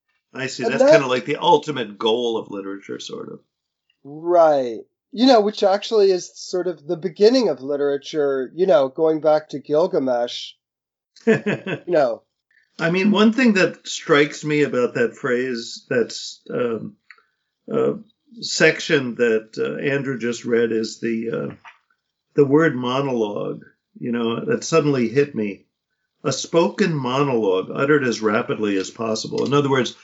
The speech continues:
Speaker 1: that's the basis of surrealism, is, uh, seems to come directly out of,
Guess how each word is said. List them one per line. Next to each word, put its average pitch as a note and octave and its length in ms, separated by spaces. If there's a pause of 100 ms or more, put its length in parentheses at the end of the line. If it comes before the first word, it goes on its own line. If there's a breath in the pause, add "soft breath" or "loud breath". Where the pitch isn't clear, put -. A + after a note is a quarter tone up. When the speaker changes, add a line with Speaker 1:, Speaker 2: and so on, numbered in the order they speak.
(260 soft breath)
Speaker 1:
that's G3+ 300
the G#3+ 100
basis C#3 1040
of A2+ 220
surrealism, B2+ 1160
is, A#2+ 360
uh, A#2 320
seems F3 300
to - 120
come C3 280
directly C3 560
out C#3+ 200
of, D3 220